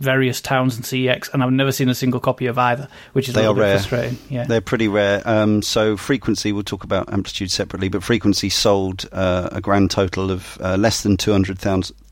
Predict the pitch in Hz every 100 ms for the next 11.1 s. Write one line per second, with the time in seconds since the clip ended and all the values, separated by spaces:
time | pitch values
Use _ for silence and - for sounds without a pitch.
0 | - - 135 107 110 92 - 104 101 98
1 | - 98 98 92 104 104 98 98 101 95
2 | 95 - - - - 101 104 90 92 107
3 | 98 95 95 - 101 90 101 92 - -
4 | 101 - 113 98 92 139 104 104 - 95
5 | 98 - 104 - 101 98 104 95 98 92
6 | - 107 85 104 95 - - 101 101 98
7 | 95 92 95 104 - 135 113 110 104 110
8 | 110 101 - - - 98 - - - -
9 | 95 120 95 101 107 98 98 - 104 95
10 | 95 98 101 92 92 - 104 87 98 85
11 | -